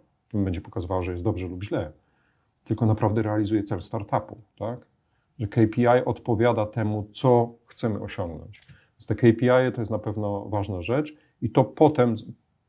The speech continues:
po umowie oznacza po prostu spokojniejsze życie, że, e, to nie jest tak, że rozchodzimy się do swoich zajęć i spotykamy się, nie wiem, raz na dwa miesiące, e, na rozmowie, ale mamy cały czas wiele elementów wspólnych, które sobie,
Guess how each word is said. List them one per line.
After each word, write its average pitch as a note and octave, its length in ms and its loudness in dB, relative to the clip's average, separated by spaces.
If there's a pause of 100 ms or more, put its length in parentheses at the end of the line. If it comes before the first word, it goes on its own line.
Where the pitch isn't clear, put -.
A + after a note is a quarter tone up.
po D#3 320 8 (120)
umowie C3 600 2 (680)
oznacza C3 400 -2
po D3 140 -6
prostu D3 260 -2
spokojniejsze A2+ 640 -2
życie, G#2 360 -2
że, F#2+ 380 -6 (180)
e, F#2 520 -8
to B2 100 0
nie C3+ 80 6
jest B2+ 140 4
tak, G2+ 100 0
że G2 100 0
rozchodzimy G2+ 460 -2
się - 120 -10
do F#2+ 120 -10
swoich F#2+ 500 -8
zajęć G2+ 480 4
i F#2 280 -8 (480)
spotykamy F#2 500 -6
się, F#2+ 120 -14
nie F2+ 100 -10
wiem, F2 220 -10
raz F2+ 160 -8
na G2 60 -8
dwa F#2 160 -8
miesiące, F#2 440 -8
e, F2+ 720 -10
na F#2 100 -10
rozmowie, F2 480 -4 (500)
ale A2 260 6
mamy A2+ 340 2 (280)
cały B2+ 260 2
czas A2+ 220 -2
wiele C#3 380 6
elementów A2+ 500 -2
wspólnych, C3 400 -2
które A2 140 -8
sobie, G#2 440 -2